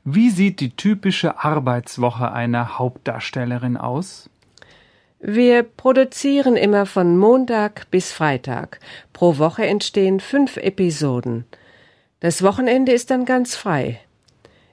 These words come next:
Speaker 2: Es ist ein enger Zeitplan, gerade für mich in der Hauptrolle. Aber den Mittwochnachmittag habe ich auch immer frei.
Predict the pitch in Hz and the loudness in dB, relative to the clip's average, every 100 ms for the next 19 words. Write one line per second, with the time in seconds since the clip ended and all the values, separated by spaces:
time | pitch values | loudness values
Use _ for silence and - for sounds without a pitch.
0 | _ - 196 226 220 202 214 247 185 - | _ -2 0 2 2 4 4 4 2 0
1 | 160 139 - - 139 127 120 123 _ _ | -2 -2 -6 -8 -4 -2 -4 -8 _ _
2 | 175 175 180 185 - 196 220 214 - 151 | 0 2 2 0 0 4 4 4 0 0
3 | 143 160 196 - - 131 123 110 127 _ | 0 0 -2 -4 -6 -4 -2 -4 -6 _
4 | _ _ _ _ _ _ _ _ 208 202 | _ _ _ _ _ _ _ _ 0 2
5 | 208 202 202 220 302 302 262 214 180 185 | 4 4 4 4 2 0 0 2 0 0
6 | 240 247 254 247 240 233 247 226 226 226 | -4 -2 -4 -2 -2 0 0 0 -2 0
7 | 240 240 - 214 135 - | 0 -2 -2 -2 -2 -4